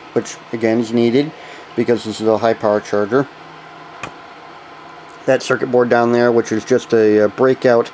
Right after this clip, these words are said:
board for the front panel idiot light to connect to the, uh, to its wiring harness.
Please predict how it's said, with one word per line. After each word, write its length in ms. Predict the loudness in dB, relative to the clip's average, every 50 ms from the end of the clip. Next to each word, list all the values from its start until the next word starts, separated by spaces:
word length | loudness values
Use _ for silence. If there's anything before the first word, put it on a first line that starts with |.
| -20 -20 -20 -20 -20 -20 -20 -20 -20 -20 -20 -20 -20 -16 -4
board 340 | 0 2 4 4 4 2 0
for 300 | -4 -4 0 0 2 2
the 60 | 0
front 260 | 0 0 0 0 0 0
panel 260 | 0 0 2 2 2
idiot 340 | 2 2 2 2 0 0 2
light 320 | 2 4 4 4 2 0 -2 -10
to 240 | -6 -2 0 0 0
connect 420 | 0 -2 -2 -2 -2 -6 -14 -16 -8
to 100 | -8 -6
the, 460 | -4 -2 -4 -2 0 0 0 0 0
uh, 40 | -2 -6 -14 -20 -20 -20 -20 -20 -20 -20 -20 -20 -20 -12 -4
to 120 | 0 2
its 380 | 2 2 2 -2 -12 -12 -12 -14 -18 -20 -20 -20 -10 0
wiring 320 | 2 2 4 4 2 0 0
harness. 420 | -2 -2 -2 -2 -2 -2 -4 -12